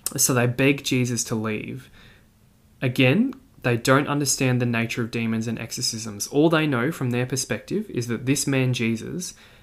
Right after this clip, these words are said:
has come along, he's worked some sort of strange sign, and as a result, a whole lot of their pigs are now dead. So from the townsman perspective, it makes sense. They want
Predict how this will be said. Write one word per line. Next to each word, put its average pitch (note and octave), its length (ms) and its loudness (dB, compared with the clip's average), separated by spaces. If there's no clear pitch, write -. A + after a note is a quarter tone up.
has A#2+ 160 -4
come D3 240 4
along, A#2 300 2
he's A2+ 180 -2
worked A2 300 0
some D#3 320 2
sort C#3+ 200 2
of A#2+ 220 -2
strange C3 540 2
sign, B2 640 0
and B2+ 160 -2
as B2+ 180 0
a C3 60 2
result, A#2 540 0
a B2+ 60 -2
whole B2+ 260 4
lot C3 140 4
of A#2 80 0
their A2+ 120 2
pigs A#2 480 2
are B2+ 120 -4
now A2 200 0
dead. G#2 380 -6
So A#2 300 6
from A#2 180 2
the A2+ 100 4
townsman D3+ 500 2
perspective, A2+ 560 -4
it A2+ 80 -8
makes A#2 260 -2
sense. A#2 340 -2
They A2 180 2
want A#2+ 280 0